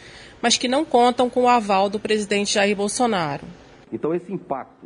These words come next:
Speaker 2: desses óbitos que estão aí, eh, nós conseguiremos reduzir com dois pontos principais.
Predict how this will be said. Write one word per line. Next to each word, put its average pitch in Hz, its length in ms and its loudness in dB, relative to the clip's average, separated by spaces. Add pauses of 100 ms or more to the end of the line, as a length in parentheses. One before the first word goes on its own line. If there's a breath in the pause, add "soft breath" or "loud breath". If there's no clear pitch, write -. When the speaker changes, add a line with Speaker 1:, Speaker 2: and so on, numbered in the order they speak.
Speaker 2:
desses 107 380 -8
óbitos 123 400 -8
que - 80 -20
estão 107 240 0
aí, 107 300 4 (420 loud breath)
eh, 104 140 2
nós 127 240 2
conseguiremos 139 600 0
reduzir 131 500 2
com 151 200 -4
dois 170 260 2
pontos 175 320 0
principais. 131 440 -2